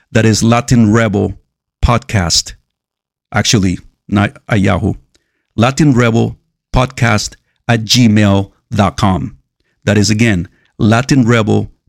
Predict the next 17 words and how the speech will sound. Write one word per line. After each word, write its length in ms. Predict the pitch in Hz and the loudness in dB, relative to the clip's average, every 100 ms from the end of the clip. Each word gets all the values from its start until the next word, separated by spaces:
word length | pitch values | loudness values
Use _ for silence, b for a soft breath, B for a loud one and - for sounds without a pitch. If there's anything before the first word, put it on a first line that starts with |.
| _ | _
Podcast 640 | - 131 131 110 95 - - _ _ _ | -2 -2 -2 -2 0 -4 -8 _ _ _
at 180 | 117 113 | -2 -2
gmail 600 | 107 113 101 98 95 98 _ _ | 2 2 4 4 0 -4 _ _
dot 220 | 107 95 - | -4 -2 -2
com. 440 | 107 92 90 - _ _ _ - | -2 -2 -4 -10 _ _ _ -2
Go 80 | 147 | 0
ahead 120 | 143 | 2
and 160 | 117 107 | 0 0
write 220 | 113 - | 0 -2
something 320 | - 98 98 | -2 -2 0
up. 240 | 104 104 _ _ _ _ - | -2 -4 _ _ _ _ -6
Shoot 240 | - 151 | -2 0
me 220 | 143 123 | 2 2
something. 640 | 113 - 117 - 104 101 104 - | 2 0 0 0 0 0 -2 -4
Um, 540 | 104 101 95 98 101 - | -2 0 2 0 -2 -2
you 100 | 113 | 0
know, 200 | 104 98 | 0 0